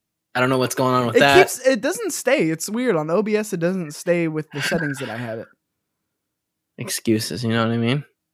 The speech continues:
Speaker 1: I know for a fact he has a cam link and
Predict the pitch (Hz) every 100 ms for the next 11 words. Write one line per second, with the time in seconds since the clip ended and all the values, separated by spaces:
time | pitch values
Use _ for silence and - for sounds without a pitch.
0 | _ _ _ _ - 143 196 214 160 -
1 | 160 - 143 131 - 156 160 170 175 170
2 | _ - 147 156 156 -